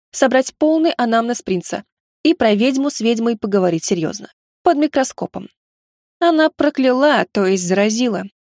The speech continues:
но не как носитель, а как вирус. Что в ней или проклятии было такого особенного, что сработало столь мощно? В-третьих, составить полный набор жалоб. Ну там, чешуя,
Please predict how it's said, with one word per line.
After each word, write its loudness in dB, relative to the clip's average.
но 2
не 2
как 0
носитель, 0
а 2
как -2
вирус. -4
Что 0
в 2
ней 2
или 0
проклятии 0
было 2
такого 0
особенного, -4
что -4
сработало 0
столь -4
мощно? -4
В-третьих, -2
составить 2
полный 2
набор 2
жалоб. -2
Ну 2
там, 2
чешуя, 2